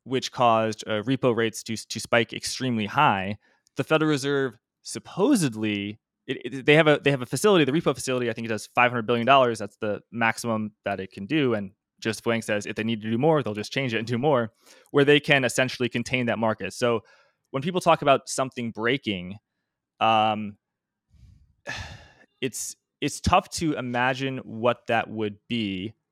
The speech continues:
other than the economy or very vanilla assets, like, let's say, high yield, high yield credit or something like that. But, uh, in terms of the plumbing, I don't, you, you know, I, I don't think that we are at the point yet where things are, quote,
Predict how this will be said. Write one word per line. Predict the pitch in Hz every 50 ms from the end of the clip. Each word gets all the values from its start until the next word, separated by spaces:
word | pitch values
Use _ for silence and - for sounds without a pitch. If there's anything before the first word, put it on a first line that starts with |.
| _ _ -
other | 147 143 123 131 135 131 131
than | 117 123 120 117 113 113 113 113 117 _ _ _ _
the | 123
economy | 120 - - - 120 123 135 143 151 156 160
or | - - - 123 117
very | 110 107 123 120 123 117
vanilla | 110 - 120 120 120 120 120 -
assets, | 95 98 101 - - 101 82 - -
like, | 110 101 -
let's | 113 107 - -
say, | 117 104 101 98 - _
high | _ - 123 120
yield, | 117 113 107 - - - _ 127
high | 120 127
yield | 127 117 117 107
credit | - 123 107 90 87 - -
or |
something | - - 113 101 104
like | 104 95 -
that. | - 95 87 - - _ -
But, | 135 127
uh, | 123 120 117 113 107 107 - _ _ _ _ _ _ _
in | 131 143
terms | 135 170 180 170 151
of | 139
the | 127 127
plumbing, | - - - 139 139 147 175 202 214 220 226 208 - _ _ _ _ _ _ _ _ _ _ _ _ _ _ -
I | 120 127
don't, | 127 110 - 139 143 147 143 - _ _ _ _ _ _ _ _ _ _ _ _ _ _ _ _ _ 139 120 110
you, | 127 139 135 117 -
you | 131
know, | 123 117 101 95 - -
I, | 123 131 -
I | 127 131
don't | 127 120 143 151 151 -
think | - 156 143 -
that | - 113 101
we | 127 123 120 117 113
are | 101 110 117
at | 113 107 110 -
the | 110
point | - 131 120 101 110
yet | 113 104 85
where | 107 104
things | 101 - 113 110 98 107
are, | 98
quote, | - 113 101 95